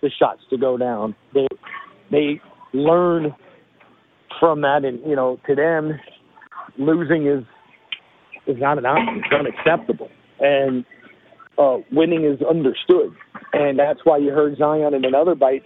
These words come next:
say, "Look, I, I get David Griffin's three principles, which was toughness, um, basketball I Q, and shooting." And he just kinda blew over it and said, "Yeah, those three, but there's a lot of other things, including the coaching <laughs> staff and things that the staff can do."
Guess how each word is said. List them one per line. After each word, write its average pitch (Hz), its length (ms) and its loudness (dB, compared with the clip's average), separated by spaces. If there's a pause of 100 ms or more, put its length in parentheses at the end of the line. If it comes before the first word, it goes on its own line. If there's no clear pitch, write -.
say, 143 300 2 (520)
"Look, 107 220 4 (160)
I, 131 220 0
I 151 60 0
get 156 260 -2
David 156 260 0
Griffin's 151 380 -2
three 151 180 0
principles, 143 760 0
which 139 180 0
was 131 240 0 (760)
toughness, 160 460 0 (520)
um, 131 400 0 (920)
basketball 143 600 2
I 135 160 0
Q, 165 300 -2
and 123 100 -6 (120)
shooting." 143 400 -2 (520)
And - 80 0
he 185 120 4
just - 140 -16
kinda 151 220 0
blew 170 420 2
over 196 220 2
it 143 40 2
and 139 160 -2
said, 135 120 -2
"Yeah, 185 240 2 (160)
those 190 300 0
three, 175 240 0
but 143 160 2
there's 220 200 0
a 180 40 2
lot 185 240 0
of 175 80 0
other 196 260 0
things, 160 380 -4
including 170 520 0
the 135 80 -4
coaching 190 460 0
<laughs> - 20 -20
staff - 380 -4
and 139 160 0
things 170 260 2
that 156 140 2
the 135 100 -8
staff 196 300 0
can 139 160 -4
do." 131 180 -2